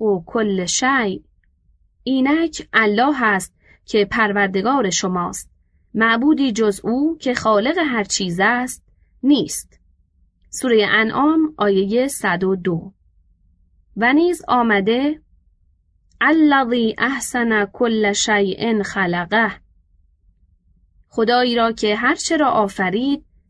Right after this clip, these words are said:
نیکویش کرد. سوره سجده آیه هفت.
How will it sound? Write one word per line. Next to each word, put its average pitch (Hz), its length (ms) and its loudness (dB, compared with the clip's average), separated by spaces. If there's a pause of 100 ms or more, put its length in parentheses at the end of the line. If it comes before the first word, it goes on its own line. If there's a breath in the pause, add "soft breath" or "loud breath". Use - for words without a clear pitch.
(180)
نیکویش 247 640 0
کرد. 190 340 -8 (880)
سوره 208 440 0
سجده 233 840 -2
آیه 196 500 0
هفت. 214 500 -2